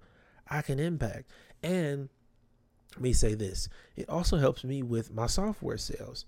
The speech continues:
because now I don't have to go and hand to hand talk to every podcaster like, "Hey, buy this software." No, I'm just gonna focus on building my community up. And as the community grows, all those people will now become software users. So it works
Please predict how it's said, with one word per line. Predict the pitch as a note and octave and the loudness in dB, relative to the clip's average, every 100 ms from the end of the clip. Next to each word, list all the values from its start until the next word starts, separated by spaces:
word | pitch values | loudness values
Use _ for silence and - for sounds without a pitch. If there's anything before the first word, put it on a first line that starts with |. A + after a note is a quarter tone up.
| - _ - - | -16 _ -20 -4
because | - E3+ E3 | -2 2 2
now | F3 F#3+ | 2 0
I | - E3+ | -2 -2
don't | E3+ | -2
have | D#3 D#3+ | -2 -2
to | - | -2
go | D3+ D3+ C#3+ | 2 4 4
and | C3+ C#3 - _ | 2 -4 -18 _
hand | - - D3 C3+ | -6 -2 -2 -2
to | C#3 | -4
hand | B2+ D3+ C#3+ C3 A#2+ - - - - | 0 2 2 0 -2 -10 -20 -20 -14
talk | - D#3+ | -2 0
to | - C#3+ | 2 2
every | C#3 | 2
podcaster | C3 C3+ B2+ - B2 A#2+ | 2 2 2 2 2 2
like, | A#2+ | 0
"Hey, | C3 | 0
buy | C3 A#2+ A#2 | 0 0 0
this | A2+ A2 | 0 -2
software." | - F3+ D#3+ A2 G#2 A2+ - _ | 2 2 2 -2 -4 -6 -16 _
No, | - A#3+ F#3+ | 0 4 4
I'm | E3+ F#3 | 2 -2
just | G3+ | -2
gonna | G3 D#3+ | -2 2
focus | E3+ D#3 C#3+ | 2 2 0
on | C#3+ | -2
building | A2 C3+ C3+ | 2 2 2
my | C3 B2 | -2 -4
community | - C3+ A#3 F#3 B2 G#2+ | -4 -2 0 0 0 -2
up. | A2 - _ _ - _ - | -2 -4 _ _ -20 _ -6
And | C#3 C#3 | -6 -2
as | D3 | -2
the | C#3+ | -2
community | C#3 A#2 D#3+ A3+ F3 | -2 -4 -4 -2 -2
grows, | A#2 G#2 G2+ B2 D3 _ | -2 0 0 -4 -6 _
all | C#3 G#3 | -2 -2
those | C4 A#3 | -2 -4
people | - A#3 A3 E3 | -4 -4 -2 0
will | D3 | 0
now | C#3+ C#3+ | 0 0
become | C#3 A#2+ B2+ | -2 -2 -4
software | A#2 D4+ D4+ - A2+ | -2 -2 -2 -2 -4
users. | G#2 G2 - - - - _ _ _ - | -4 -8 -10 -12 -16 -20 _ _ _ -10
So | - C4+ | 0 2
it | C#4+ | 4
works | G#3+ A3 - | 4 2 -2